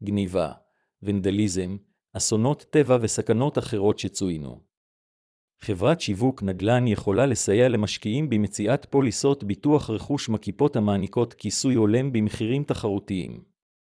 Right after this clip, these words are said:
הם יכולים גם להמליץ על אפשרויות כיסוי נוספות,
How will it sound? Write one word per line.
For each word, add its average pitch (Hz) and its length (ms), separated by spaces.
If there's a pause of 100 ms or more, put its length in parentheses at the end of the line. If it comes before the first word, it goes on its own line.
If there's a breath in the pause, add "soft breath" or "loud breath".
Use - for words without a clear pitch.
(640)
הם 110 160
יכולים 117 540
גם 101 220
להמליץ 107 480
על 107 100
אפשרויות 107 560
כיסוי 131 360
נוספות, - 680